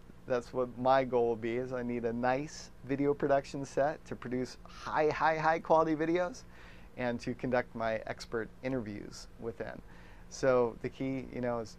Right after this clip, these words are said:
just get started, and until next time, just do it. Well, I hope you really enjoyed that episode. You know, I've been receiving a lot of really good comments and questions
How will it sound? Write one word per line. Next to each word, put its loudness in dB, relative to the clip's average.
just -4
get -4
started, 2
and 0
until 0
next -2
time, -4
just -2
do -2
it. -4
Well, 12
I 12
hope 4
you 0
really 10
enjoyed 4
that 6
episode. 0
You 0
know, 10
I've 12
been 6
receiving 4
a 8
lot 10
of 2
really 8
good 8
comments 4
and 4
questions 2